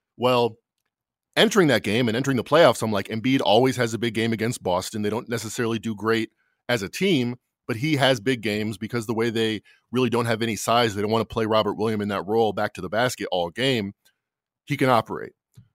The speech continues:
Well, maybe they won better than expectations. They won three games,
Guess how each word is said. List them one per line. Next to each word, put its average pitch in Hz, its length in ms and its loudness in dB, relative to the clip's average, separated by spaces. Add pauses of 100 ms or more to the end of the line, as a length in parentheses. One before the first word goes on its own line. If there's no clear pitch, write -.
(340)
Well, 131 380 6 (400)
maybe 160 200 2
they 160 120 6
won 147 200 8
better 139 180 8
than 131 100 4
expectations. 135 580 0
They 117 80 0
won 117 220 2
three 117 200 0
games, 131 600 -2